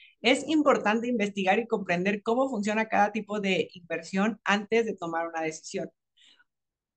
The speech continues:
Hay des-, hay inversiones que no tienen ningún riesgo y hay inversiones que son muy riesgosas y pueden llegar a perder su dinero. Así que hay que tener bien, eh, saber bien dónde vamos a invertir el dinero.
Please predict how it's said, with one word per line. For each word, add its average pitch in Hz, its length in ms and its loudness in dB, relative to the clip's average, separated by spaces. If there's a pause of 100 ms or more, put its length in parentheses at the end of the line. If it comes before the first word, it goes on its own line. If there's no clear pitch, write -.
(280)
Hay 254 180 4
des-, 339 260 2
hay 285 220 8
inversiones 254 840 0
que 214 100 2
no 240 160 0
tienen 285 240 0
ningún 208 360 0
riesgo 214 560 2 (580)
y 202 140 4
hay 233 160 6
inversiones 208 520 -2
que 190 100 -4
son 202 280 -4
muy 208 160 0
riesgosas 202 540 -2
y 214 80 -4
pueden 190 280 -2
llegar 175 200 4
a 175 100 2
perder 147 240 -6
su 196 140 -8
dinero. 214 320 2
Así 202 200 -2
que 220 280 2
hay 208 160 2
que 240 160 -8 (200)
tener 214 340 0
bien, 226 420 0 (380)
eh, 196 200 2
saber 233 340 6
bien 247 220 2
dónde 233 200 -2
vamos 214 220 -2
a 208 40 -8
invertir 175 340 -6
el 175 100 -2
dinero. 180 360 -4